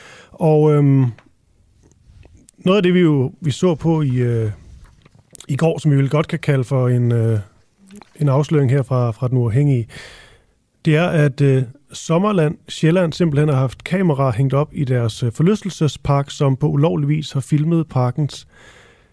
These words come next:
gæster. Et af de her kameraer hængt op i parkens badeland. Og ja, det er noget, man kan få sig sådan en, øh,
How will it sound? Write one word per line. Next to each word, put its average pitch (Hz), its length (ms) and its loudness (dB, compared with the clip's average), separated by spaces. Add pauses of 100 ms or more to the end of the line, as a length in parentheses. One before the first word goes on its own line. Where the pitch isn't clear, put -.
(320)
gæster. 131 360 0 (300)
Et 226 160 0
af 202 80 -2
de 170 60 2
her 180 100 2
kameraer 156 480 0
hængt 127 200 0
op 139 200 -2
i 156 80 -4
parkens 143 580 -2 (140)
badeland. 170 380 0 (1500)
Og 113 360 -2 (720)
ja, 160 40 0
det 151 80 0
er 160 40 4
noget, 196 140 4
man 226 140 0
kan 180 80 0
få 214 160 0
sig 214 140 -6
sådan 190 260 0
en, 151 140 2
øh, 139 120 2